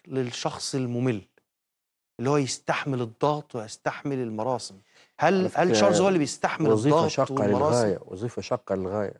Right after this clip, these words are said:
Speaker 1: مم.
Speaker 2: الست دلوقتي عملوا لها تاج خفيف، كانت بتلبس بتاع تقيل كده،
Speaker 1: آه.
Speaker 2: يلوي حراس. عارف لو عملت كده راسها تقع.
Speaker 1: آه.
Speaker 2: فظيع، تقل ابن كلب.
Speaker 1: آه.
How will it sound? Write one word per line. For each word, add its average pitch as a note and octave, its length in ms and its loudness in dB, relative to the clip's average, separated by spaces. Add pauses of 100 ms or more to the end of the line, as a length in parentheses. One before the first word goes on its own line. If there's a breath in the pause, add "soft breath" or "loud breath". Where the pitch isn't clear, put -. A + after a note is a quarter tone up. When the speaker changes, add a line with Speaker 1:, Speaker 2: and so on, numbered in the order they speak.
Speaker 1:
مم. C#3 60 -4
Speaker 2:
الست C3+ 360 -4
دلوقتي A#2 280 4
عملوا G#2+ 260 -2
لها A2 100 4
تاج A#2+ 200 -2
خفيف، G#2 480 -2
كانت G2 200 -6
بتلبس A2+ 320 -2
بتاع G#2 220 -6
تقيل A#2+ 320 -2
كده، C3 300 -4 (140)
Speaker 1:
آه. B2 200 -8 (100)
Speaker 2:
يلوي C3+ 240 6
حراس. A#2+ 480 2 (240)
عارف C3 200 2
لو C3 80 2
عملت D3 300 2
كده D#3+ 200 2
راسها C#3 280 0
تقع. E3 280 2 (640)
Speaker 1:
آه. B2+ 160 0
Speaker 2:
فظيع، B2+ 440 0 (100)
تقل C#3+ 240 4
ابن A2 220 -4
كلب. D#3+ 260 2 (360)
Speaker 1:
آه. B2+ 220 -4